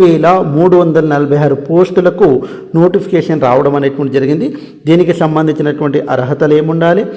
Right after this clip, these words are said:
దీంట్లో ఖాళీలు అంటే క్యాస్ట్ వారీగా ఖాళీలు అనేటువంటిది,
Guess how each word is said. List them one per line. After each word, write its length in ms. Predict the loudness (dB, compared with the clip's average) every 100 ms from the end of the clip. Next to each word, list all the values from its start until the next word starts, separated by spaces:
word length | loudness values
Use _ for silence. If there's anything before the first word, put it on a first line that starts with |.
| -14 -8 -2
దీంట్లో 280 | 0 2 0 0
ఖాళీలు 420 | 0 2 2 2 0 0
అంటే 160 | -2 -2 0
క్యాస్ట్ 320 | -2 -2 0 2
వారీగా 320 | 2 0 -4 -4
ఖాళీలు 400 | -2 0 0 0 0
అనేటువంటిది, 520 | -2 -4 -4 -2 -2